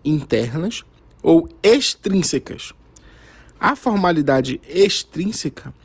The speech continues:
está ligada à apresentação, como que aquilo é apresentado. E a formalidade intrínseca está ligado normalmente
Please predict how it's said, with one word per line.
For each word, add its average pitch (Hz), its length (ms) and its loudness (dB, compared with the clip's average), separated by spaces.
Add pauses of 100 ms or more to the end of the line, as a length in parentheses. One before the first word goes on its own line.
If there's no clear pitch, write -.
(220)
está - 260 0
ligada 165 500 2
à 165 360 0
apresentação, 208 960 -4 (180)
como 165 280 -6
que - 120 -4
aquilo 175 320 -4
é 147 80 -2
apresentado. 165 680 -8 (880)
E - 60 -6
a 131 60 0
formalidade 127 720 -4 (120)
intrínseca 220 960 0 (440)
está 147 180 2
ligado 139 480 2
normalmente 147 800 0